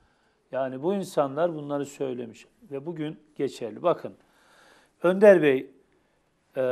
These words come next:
Trump'ın tweet'i, emin olun,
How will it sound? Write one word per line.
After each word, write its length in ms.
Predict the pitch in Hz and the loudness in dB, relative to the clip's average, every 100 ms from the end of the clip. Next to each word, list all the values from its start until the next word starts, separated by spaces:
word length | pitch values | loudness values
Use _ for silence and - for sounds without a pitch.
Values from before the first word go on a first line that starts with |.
| 123 120 117 117 | -2 -2 -6 0
Trump'ın 540 | 208 226 220 - 190 | 8 10 8 6 -4
tweet'i, 640 | 185 202 208 196 151 160 - _ _ _ _ _ _ _ _ _ _ _ 165 | -2 0 0 2 -2 -2 -6 _ _ _ _ _ _ _ _ _ _ _ -4
emin 240 | 170 185 | -2 0
olun, 400 | 151 135 135 | 0 -2 -6